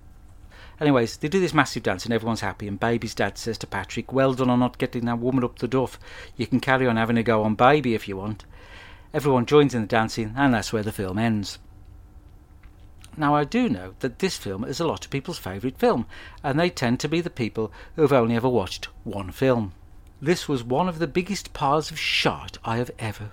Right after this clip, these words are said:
fucking seen. I can safely say I would have had more fun digesting a Brillo pad. Now, poor old Patrick Swayze did die in two thousand and nine from cancer, and from the interviews I've seen of him,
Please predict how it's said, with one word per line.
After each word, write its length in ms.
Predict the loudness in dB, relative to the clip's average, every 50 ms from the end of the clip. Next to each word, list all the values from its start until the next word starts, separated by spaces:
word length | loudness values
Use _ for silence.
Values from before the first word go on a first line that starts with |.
| -16 -18
fucking 500 | -14 -14 -14 -12 -12 -12 -12 -12 -12 -12 -12
seen. 500 | -12 -8 -6 -4 -4 -4 -4 -8 -10 -12 -16 -20 -20 -20 -20 -20 -18 -18 -18 -18 -18 -8 -6
I 80 | -6 -6
can 160 | -6 -6 -8
safely 400 | -2 0 0 0 0 0 -4 -6
say 300 | -4 -2 -4 -4 -4 -6 -10 -14 -18 -18 -4 0
I 80 | 2 2
would 140 | 2 2 0
have 100 | 0 2
had 200 | 2 2 2 2
more 280 | 2 4 4 4 4
fun 280 | 4 2 2 2 2 2
digesting 760 | 2 2 4 4 2 2 2 2 0 0 -2 -4 -4 -4 -4
a 60 | -2
Brillo 360 | 0 0 2 2 2 0 -2
pad. 320 | -4 -4 -4 -6 -6 -6 -10 -16 -20 -20 -20 -20 -20 -20 -20 -20 -20 -20 -20 -20 -16 -10 -8
Now, 60 | -8
poor 240 | -6 -2 2 4 6
old 140 | 6 4 2
Patrick 320 | -2 -4 -4 -4 -6 -6
Swayze 440 | -6 -6 -6 -8 -8 -8 -8 -8 -10 -2
did 300 | 0 2 2 2 0 -2
die 220 | -2 0 0 0 0
in 100 | -2 -4
two 180 | -4 -4 -6
thousand 340 | -4 -2 -2 -2 -2 0 -2
and 100 | -2 -2
nine 160 | -2 -4 -6
from 220 | -6 -4 -4 -4 -2
cancer, 500 | -2 -4 -4 -4 -4 -4 -6 -8 -10 -10 -14 -18 -20 -20 -20 -20 -20 -14 -6 -2
and 240 | 0 2 2 0 0
from 160 | -2 -2 0
the 140 | 2 2 0
interviews 400 | 0 0 -2 0 0 2 2 2
I've 100 | 0 0
seen 320 | -2 -2 0 0 0 -2
of 120 | -2 -4
him, 160 | -8 -10 -10